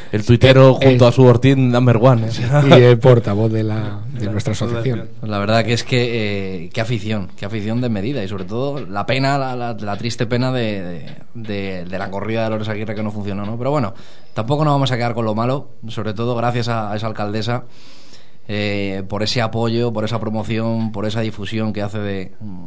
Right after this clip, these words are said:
Speaker 3: de, de la fiesta de los toros, gracias a Natalia, eh, y sobre todo por, por apostar por, por nosotros, por, por dar, por ofrecer la, la corrida junto con Castilla-La Mancha, con los compañeros, y, y la verdad que, que me quito el sombrero con, con, con los compañeros del Álamo, eh.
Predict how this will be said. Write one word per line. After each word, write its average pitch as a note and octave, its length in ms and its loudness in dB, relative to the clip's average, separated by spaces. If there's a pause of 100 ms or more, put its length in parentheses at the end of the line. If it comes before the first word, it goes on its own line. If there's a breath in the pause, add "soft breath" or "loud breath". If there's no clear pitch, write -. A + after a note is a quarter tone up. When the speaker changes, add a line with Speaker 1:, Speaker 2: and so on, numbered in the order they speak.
Speaker 3:
de, G2+ 560 -6
de G2 80 -6
la F#2+ 100 -4
fiesta G#2+ 300 -6
de G2+ 60 -4
los G2 120 -6
toros, G#2+ 200 -4
gracias G#2 280 -4
a G#2 60 -6
Natalia, G2+ 420 -6 (460 soft breath)
eh, G2 680 -4
y A2 100 -6
sobre G#2 200 -4
todo A#2+ 200 -2
por, C3 280 -2
por G#2+ 120 -4
apostar G#2 540 -2
por, A2+ 320 -6
por G#2+ 180 -8
nosotros, A2+ 420 -2
por, G#2+ 260 -6
por G2+ 180 -6
dar, G#2 300 -4
por G2+ 100 -4
ofrecer G#2 360 -4
la, G#2+ 220 -4
la G2+ 140 -4
corrida G#2+ 440 -2 (320 soft breath)
junto G#2 280 -4
con G2 140 -4
Castilla-La A#2 360 0
Mancha, A#2+ 200 -2
con A2 100 -4
los G2+ 80 -4
compañeros, A2 500 -4 (640 loud breath)
y, A2+ 720 0
y A#2 100 -2
la G#2 100 0
verdad G#2 280 -2
que, G#2 640 -2
que G2 80 -6
me F#2+ 80 -6
quito G#2+ 200 -2
el G#2 40 -4
sombrero G#2 320 -4
con, F#2+ 300 -4
con, F#2 400 -6
con F#2+ 120 -6
los F#2+ 120 -6
compañeros G2+ 420 -4
del F#2 120 -4
Álamo, F2+ 340 -8
eh. - 40 -10